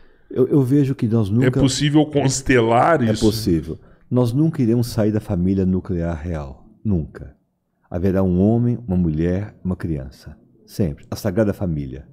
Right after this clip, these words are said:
Speaker 1: né? Até a imagenzinha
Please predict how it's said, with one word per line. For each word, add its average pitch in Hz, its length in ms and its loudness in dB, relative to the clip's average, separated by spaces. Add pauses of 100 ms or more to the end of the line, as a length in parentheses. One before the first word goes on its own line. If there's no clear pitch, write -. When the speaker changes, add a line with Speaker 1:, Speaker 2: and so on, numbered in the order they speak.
(300)
Speaker 1:
né? 107 260 -4 (440)
Até 101 520 0 (400)
a - 100 -8
imagenzinha 85 920 0